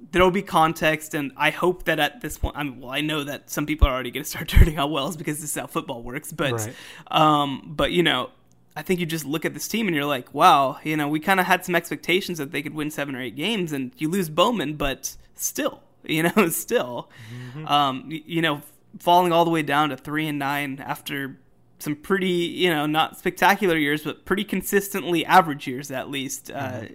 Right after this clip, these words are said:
Speaker 1: y-, you know, and, and for me, I thought that this was gonna be a little bit more of a rebuild than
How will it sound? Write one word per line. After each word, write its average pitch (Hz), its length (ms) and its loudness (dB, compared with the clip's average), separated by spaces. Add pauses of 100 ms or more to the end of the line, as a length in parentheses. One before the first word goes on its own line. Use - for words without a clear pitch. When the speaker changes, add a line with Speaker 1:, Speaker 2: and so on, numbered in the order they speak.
(140)
Speaker 1:
y-, - 60 -14 (120)
you 247 220 2
know, 240 100 6
and, 202 160 2 (340)
and 226 120 0
for 254 100 0
me, 240 160 2
I 196 100 6
thought 170 320 4
that 156 120 0
this 156 160 -4
was 151 100 -4
gonna 151 200 0
be 151 140 -2
a 143 60 0
little 139 240 -4
bit 135 140 -4
more 147 140 -2
of 143 80 -6
a 131 60 -6
rebuild 135 460 -6
than 127 240 -8